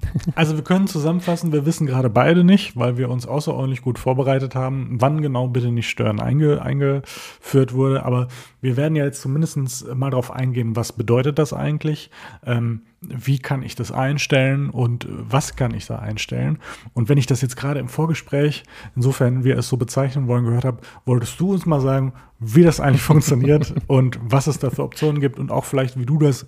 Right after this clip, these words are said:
regulierst. Das wäre schon mal vom Input her. Ich werde dann einfach zwischendurch mal ganz genervte Zwischenfragen vielleicht stellen oder sagen, "Aha, das kann man machen" oder "Das habe ich nicht" oder so. <laughs> Irgendeinen schlechten <laughs> Kommentar, damit's wirkt wie ein Dialog. Aber ansonsten würde ich erstmal sagen,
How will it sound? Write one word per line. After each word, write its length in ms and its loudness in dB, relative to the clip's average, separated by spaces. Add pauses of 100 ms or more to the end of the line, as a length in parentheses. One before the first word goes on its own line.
regulierst. 580 6
Das 140 -2
wäre 160 2
schon 160 -2
mal 140 -2
vom 160 -4
Input 340 0
her. 140 4 (260)
Ich 160 -10
werde 180 2
dann 160 -2
einfach 280 -4
zwischendurch 520 -2
mal 140 -2
ganz 220 -2
genervte 360 -4
Zwischenfragen 680 -2
vielleicht 300 -2
stellen 280 -2
oder 160 -4
sagen, 220 -2
"Aha, 400 -4 (100)
das 220 0
kann 120 0
man 160 4
machen" 260 -2
oder 260 -2 (560)
"Das 200 4
habe 160 4
ich 120 0
nicht" 280 0
oder 160 2
so. 180 2
<laughs> 40 -10 (560)
Irgendeinen 260 2
schlechten 380 4
<laughs> 20 -4
Kommentar, 600 2 (300)
damit's 400 2
wirkt 260 2
wie 100 2
ein 60 2
Dialog. 480 4
Aber 200 0
ansonsten 460 0
würde 140 -2
ich 80 -10
erstmal 260 -6
sagen, 260 -2